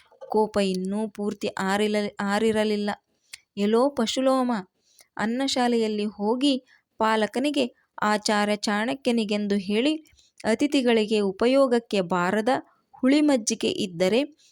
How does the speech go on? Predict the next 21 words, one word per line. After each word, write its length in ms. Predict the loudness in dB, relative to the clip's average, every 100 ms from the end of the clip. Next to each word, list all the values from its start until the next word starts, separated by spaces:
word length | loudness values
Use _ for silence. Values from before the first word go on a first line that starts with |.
| -20 -14
ಶೀಘ್ರವಾಗಿ 840 | -6 0 0 2 0 2 0 0 -2
ಕೊಂಚ 320 | -2 -4 -4
ತಾ" 440 | -2 -2 -2 _ _ _ _ _ -6
ಎನ್ನುತ್ತಾ 760 | -4 -2 -4 -2 -2 -2 _ _ -2
ತಾನು 300 | 0 0 -4
ಬೂದಿ 320 | -4 -2 0
ಕಷಾಯ 420 | 0 -2 0 -4
ಕುಡಿದಿದ್ದ 480 | -2 -2 -2 -2 -2
ಬಟ್ಟಲನ್ನು 680 | 0 -2 0 0 0 -2 -6
ಕೊಟ್ಟ. 320 | -4 -6 -2 -4 -4 _ _ _ -20 _ _
ಪಶುಲೋಮ 560 | 0 0 2 2 2 0 -2 -2
ಅತ್ತ 280 | -4 -2 -4
ಹೊರಳಿ 600 | -2 0 2 2 2 -4 _ _ _ -2
ಪಾದ 280 | 0 2
ಇಡುವಷ್ಟರಲ್ಲಿ 880 | 0 0 2 2 0 0 0 0 -2
ಅನ್ನಸತ್ರದ 760 | -4 -4 -4 -4 -4 -4 -2 0 0
ಅಧಿಕಾರಿಯಾದ 720 | 0 -2 0 0 0 0 -2 -4 -6 -20 _ -14 -2
ಯುವಕ 340 | 2 2 2 -2
ತಾನೇ 540 | -2 -2 0 0 -2 -4
ಅಲ್ಲಿ 260 | -4 -2 -2
ಬಂದದ್ದು. 680 | -2 -2 -2 0 -2 -2